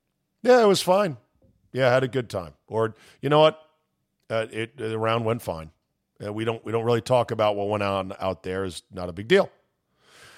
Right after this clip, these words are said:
It's possible that Chloe's description of what happened was far less than what Brad Grzinski, her uncle, took it to be. Possible.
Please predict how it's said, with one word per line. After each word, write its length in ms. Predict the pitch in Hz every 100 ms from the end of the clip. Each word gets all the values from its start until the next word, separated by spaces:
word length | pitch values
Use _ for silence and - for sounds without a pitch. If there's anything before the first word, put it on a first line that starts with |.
| _ _ _ -
It's 140 | 151
possible 500 | - 208 214 151 135
that 260 | 123 117 -
Chloe's 440 | - 131 127 117
description 760 | - 98 - 110 - 110 95 98 _ -
of 200 | 98 90
what 160 | 104
happened 500 | 95 123 131 85 85 _ _ _ _ _ _ _ _
was 220 | 120 120 -
far 380 | - 147 156
less 340 | 131 123 117 -
than 220 | 117 107
what 340 | 107 104 _
Brad 560 | - 110 120 120 113 87
Grzinski, 920 | 131 107 85 117 143 - - 95 110 - _ _ _
her 160 | 104 107 -
uncle, 600 | 123 180 101 90 117 - _ _ -
took 240 | 123 113
it 140 | 101 -
to 80 |
be. 340 | 101 156 147 _ _ _ _ _ _ _ _ _ _ _ _ _ -
Possible. 580 | - 196 175 95 73